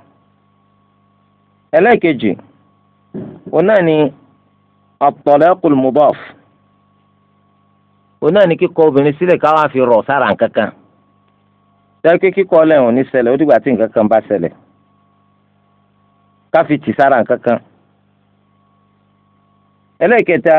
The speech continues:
at-talaqul mu'allaq. Ká kọ obìnrin sílẹ̀ ká fi kọ́, ká so rọ̀.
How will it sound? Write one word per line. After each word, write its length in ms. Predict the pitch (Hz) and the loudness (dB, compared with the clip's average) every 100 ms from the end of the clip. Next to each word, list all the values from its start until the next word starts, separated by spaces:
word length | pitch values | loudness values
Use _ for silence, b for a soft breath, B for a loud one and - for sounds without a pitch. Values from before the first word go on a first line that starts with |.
| 156 | 2
at-talaqul 640 | 139 - 147 156 190 175 151 | -2 -2 2 4 4 2 -2
mu'allaq. 460 | 135 156 160 117 - - _ _ - | 0 0 0 0 -4 -20 _ _ -2
Ká 140 | 170 | 0
kọ 140 | 180 175 | 0 0
obìnrin 300 | 165 147 147 147 | 0 0 -2 -2
sílẹ̀ 260 | 180 165 120 | 0 0 0
ká 120 | 143 | -2
fi 100 | 135 - - | -2 -8 0
kọ́, 180 | 151 151 _ _ _ _ _ _ _ _ _ _ - | 0 0 _ _ _ _ _ _ _ _ _ _ -2
ká 120 | 143 | -2
so 220 | 143 143 | 0 -2
rọ̀. 180 | 151 123 | 0 -2